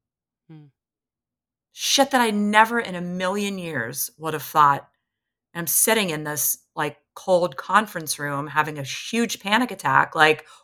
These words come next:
Speaker 2: "What the fuck are you talking about? Like, how did I get here?"
Speaker 1: Mm-hmm.
Speaker 2: And, you know, people are like, "Oh, she, you know, it's been two months. She's probably fine."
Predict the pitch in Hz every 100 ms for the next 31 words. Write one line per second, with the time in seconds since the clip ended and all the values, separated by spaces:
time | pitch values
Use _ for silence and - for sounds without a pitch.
0 | - - 143 - - 226 208 185 - 202
1 | 240 190 156 143 147 156 - 196 214 160
2 | 135 151 277 180 127 73 143 131 _ 165
3 | 147 156 147 _ _ _ _ 180 170 160
4 | 156 160 143 - - - 196 170 170 185
5 | 202 196 202 202 226 403 381 392 - 269
6 | 170 147 - - - 359 277 190 151 147
7 | - - 196 185 156 147 - 190 214 -
8 | - -